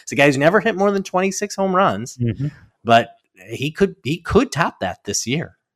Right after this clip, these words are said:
Speaker 1: He's
Speaker 2: And
Speaker 1: already
Speaker 2: he
Speaker 1: got
Speaker 2: need-,
Speaker 1: thirteen.
Speaker 2: he needed six hundred and twenty-seven at bats to get those twenty-six home runs, but that seems like a pretty, he's gonna hit the twenty-five eh, based on the start that he's had. And again, this start came in April and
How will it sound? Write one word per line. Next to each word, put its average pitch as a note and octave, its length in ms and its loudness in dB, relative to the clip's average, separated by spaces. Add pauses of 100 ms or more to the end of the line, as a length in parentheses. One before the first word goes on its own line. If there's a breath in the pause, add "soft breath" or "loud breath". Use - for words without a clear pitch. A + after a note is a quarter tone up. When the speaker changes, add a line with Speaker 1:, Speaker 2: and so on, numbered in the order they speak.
Speaker 1:
He's G2 120 -8
Speaker 2:
And G#2 80 0
Speaker 1:
already B2+ 120 6
Speaker 2:
he A#2+ 40 6
Speaker 1:
got A#2+ 100 4
Speaker 2:
need-, B2 80 6
Speaker 1:
thirteen. C3+ 500 -6 (320)
Speaker 2:
he B2+ 100 0
needed C3 260 6
six - 220 0
hundred B2+ 160 2
and A#2+ 100 0
twenty-seven A#2 500 0
at G#2+ 120 -4
bats A#2+ 240 2
to - 40 -16
get B2 140 -2
those A#2+ 180 0
twenty-six B2 520 -2
home B2+ 180 0
runs, G#2+ 240 0
but - 140 0
that E3 180 4
seems F#3 300 -2
like D3 100 -2
a - 60 -6
pretty, D#3 300 -2 (120)
he's F3 260 0
gonna A3 200 2
hit B2 180 -2
the A2+ 80 0
twenty-five C#3+ 920 0
eh, C3 180 -4 (180)
based C#3 260 2
on C3+ 120 4
the A#2 40 0
start C#3+ 320 2
that C3 120 -4
he's G#2 120 -8
had. F3+ 220 2
And D3 60 -4
again, C#3+ 340 2
this C3 120 -2
start D3+ 340 0
came D3 300 0
in C#3 200 0
April C#3+ 500 0
and C#3 400 -4